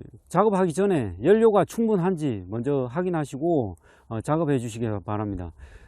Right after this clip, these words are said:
이게 그 연료를 충분하게 안 하고 이제 작업을 하다 보면 중간에 야-, 연료가, 어, 바닥이 날 수 있기 때문에 되도록이면 풀로 채워가지고 작업하시는 것이 좋습니다. 그리고 앞서 말씀드린 것처럼 시동 걸기 전에는,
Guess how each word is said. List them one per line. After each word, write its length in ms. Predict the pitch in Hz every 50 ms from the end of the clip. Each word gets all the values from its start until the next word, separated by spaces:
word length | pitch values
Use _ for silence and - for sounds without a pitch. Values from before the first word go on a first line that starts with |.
| - - -
이게 340 | 131 143 196 202 185 156 127 95 - - - - - - - -
그 280 | - 123 120 113 113 117
연료를 640 | 151 185 202 226 220 208 202 190 170 151 131 117 - - - - - -
충분하게 460 | - 226 233 220 214 190 180 165 165
안 140 | 147 127 131
하고 220 | 160 175 160 170
이제 160 | 156 127 135 131
작업을 380 | - 147 156 170 180 170 143
하다 160 | 156 147 165
보면 280 | 151 135 147 147 151 139
중간에 460 | - 127 135 143 180 185 180 160 151
야-, 160 | 151 156 - - - 123 127 123 - - _ - - - 143
연료가, 480 | 160 175 190 202 196 156 151 123 98 - _ _ - - _ _ -
어, 120 | 110 110
바닥이 380 | 104 - 156 220 226 208 190 160
날 160 | 147 139 131
수 100 | - 127
있기 160 | 113 - - 101
때문에 600 | - 131 123 123 135 151 156 139 113 95 87 - _ _ - - - _
되도록이면 800 | - 120 131 156 190 196 185 180 170 160 151 139 127 120 113 - _ _ -
풀로 280 | - 240 233 214 175
채워가지고 760 | 139 - - 214 202 185 151 156 139 117 123 120 156 170 170 160
작업하시는 540 | - 139 131 135 127 131 113 - 135 123
것이 300 | 113 117 101 120 143 143
좋습니다. 540 | 120 113 101 - - 104 90 85 87 80 80 - _ _ _ _ - - - - - - - -
그리고 280 | - 160 175 165 175 165
앞서 220 | 147 135 - 202
말씀드린 520 | 180 147 131 131 135 185 180 160 165 165
것처럼 560 | 156 139 131 - - 143 151 160 165 170 170 156
시동 320 | - - 165 151 214 220
걸기 260 | 190 185 156 147 156
전에는, 540 | 139 170 175 170 156 151 160 175 175 170